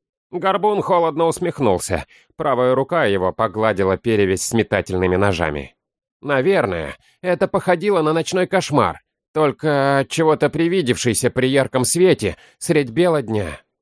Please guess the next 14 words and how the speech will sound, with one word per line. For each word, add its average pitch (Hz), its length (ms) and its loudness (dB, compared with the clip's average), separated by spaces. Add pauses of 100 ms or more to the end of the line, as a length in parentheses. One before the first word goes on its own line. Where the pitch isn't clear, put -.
(280)
Из 170 240 0
чащи 135 500 0
вырвались 110 500 0
двое 110 360 2
всадников. 85 760 -4 (240)
Прогудел 165 540 0
чудовищный 143 640 0
лук 185 320 2
в 131 100 -4
руках 147 440 0
горбуна. 131 640 0 (220)
Свистнула 165 640 0
первая 139 420 0
стрела. 104 420 0